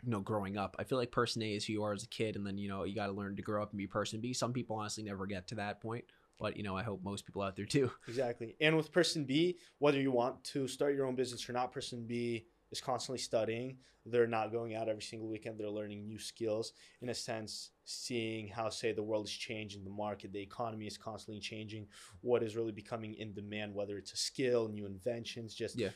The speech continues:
Speaker 2: really getting creative and adapting with the ever-changing market.
Speaker 1: It's just being conscious of the future. That's how I'd say it.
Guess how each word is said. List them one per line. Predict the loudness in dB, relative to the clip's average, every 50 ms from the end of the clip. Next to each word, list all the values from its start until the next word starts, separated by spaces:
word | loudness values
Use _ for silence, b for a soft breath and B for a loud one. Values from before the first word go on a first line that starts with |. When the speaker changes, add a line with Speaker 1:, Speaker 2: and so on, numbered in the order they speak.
| -2 2
Speaker 2:
really | 4 4 6
getting | 6 6 6 6 4
creative | -2 -2 0 2 4 4 4 2 0 -4 B B B
and | B -4
adapting | -2 0 2 2 2 2 2 -2 -6 -8 -6 -4
with | -4 -6 -6 -2
the | 0 2 2 2 2 0
ever-changing | -2 -6 -6 -6 -8 -8 -8 -8 -8
market. | -6 -6 -6 -6 -4 -4 -2
Speaker 1:
It's | 0 2
just | 2 4 4
being | 4 4 4
conscious | 4 2 0 0 0 -2
of | -4 -6
the | -8 -8
future. | -8 -6 -6 -6 -6 -6
That's | -6 -6 -4
how | -4 -4
I'd | -4 -4
say | -4 -4 -2 -4 -4
it. | -6 -10